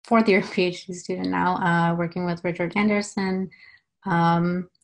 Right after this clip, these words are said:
I'm excited to present our study of chat use in nurses' work, which I'm hoping will be an illustrative example of ethnographic work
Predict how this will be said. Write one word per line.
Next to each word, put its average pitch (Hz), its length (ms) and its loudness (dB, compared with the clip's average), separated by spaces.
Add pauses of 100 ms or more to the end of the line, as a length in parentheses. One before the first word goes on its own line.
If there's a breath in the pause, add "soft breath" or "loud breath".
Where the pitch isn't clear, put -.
(140)
I'm 202 100 4
excited 196 360 4
to 214 120 4
present 190 380 0
our 180 80 2
study 175 400 -2
of 170 280 -2
chat 240 280 2
use 214 280 2
in 185 140 0
nurses' 185 400 -4
work, 180 240 0
which 170 100 -8
I'm 185 120 0
hoping 240 360 4
will 190 140 0
be 180 140 0
an 175 120 -4
illustrative 180 540 -2
example 165 560 -2
of 170 240 -2
ethnographic 170 600 0
work 165 200 -2